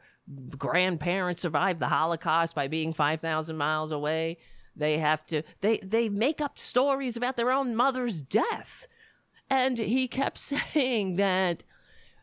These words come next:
he, I don't know, I mean, the whole, the whole thing is a grift, though, you know, because this, the guy's attitude was, "You're, um,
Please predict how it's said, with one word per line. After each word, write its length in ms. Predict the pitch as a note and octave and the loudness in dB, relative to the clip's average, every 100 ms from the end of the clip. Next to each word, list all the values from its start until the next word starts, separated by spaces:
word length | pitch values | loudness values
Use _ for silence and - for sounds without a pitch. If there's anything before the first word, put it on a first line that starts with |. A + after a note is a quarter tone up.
| - | -14
he, 380 | - A#3+ A#3+ - | -2 0 2 0
I 100 | G#3+ | -2
don't 160 | D4+ G#4+ | -2 -4
know, 220 | G#4 F4+ | -6 -10
I 80 | - | -6
mean, 300 | C4+ C#4+ B3+ | -4 -4 -2
the 120 | A#3 | -2
whole, 200 | A#3 G4+ - | -2 -2 0
the 140 | A3+ C4 | 0 2
whole 200 | F#4 G#4+ | 2 0
thing 320 | - D4 C#4 | -2 -2 0
is 140 | A3 | 2
a 80 | F#3 | 0
grift, 540 | D#3 F#3 C4 C#3+ - | 0 0 0 -2 -12
though, 360 | - A#2 B2 G#2 | -8 0 0 2
you 160 | F3 G#3+ | 0 0
know, 140 | A3 | -2
because 320 | A3 A3+ A3+ | -4 -4 -4
this, 320 | - C#4+ - - | -6 -8 -8 -6
the 100 | - | -6
guy's 400 | A3 A#3 C#4+ C#4 - | -2 -2 -2 -4 -6
attitude 760 | G#3 C4+ A#3+ G#3 - D3+ C#3+ | -6 -4 -6 -8 -6 -4 -4
was, 360 | D3+ D#3 D#3+ E3 - _ - - - - - | -4 -2 -2 -4 -14 _ -20 -20 -20 -20 -18
"You're, 440 | F#3+ G3+ A#3+ A3+ - | -8 -4 -4 -4 -2
um, 520 | G3+ G3+ G3 F#3 | 2 4 4 2